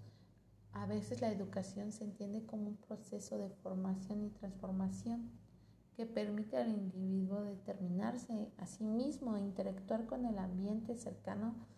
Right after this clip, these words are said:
para generar un cambio a mayor alcance que promueva el bienestar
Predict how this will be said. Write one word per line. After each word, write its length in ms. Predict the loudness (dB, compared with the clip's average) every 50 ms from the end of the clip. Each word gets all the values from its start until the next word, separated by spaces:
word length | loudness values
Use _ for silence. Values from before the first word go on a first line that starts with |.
| -20 -20 -20 -20 -10 -2
para 180 | 0 2 2 2
generar 640 | 0 0 0 2 4 4 4 4 4 2 2 4
un 200 | 4 4 2 4
cambio 340 | 4 2 4 4 4 2 2
a 20 | 2
mayor 340 | 2 2 2 4 4 4
alcance 520 | 2 0 0 -2 -2 -4 -4 -2 -4 -6 -4
que 160 | -2 -4 -4
promueva 680 | -2 0 0 2 4 4 4 6 6 6 6 6 4 4
el 80 | 2
bienestar 600 | 2 2 2 2 0 0 -2 -4 -4 -4 -4 -4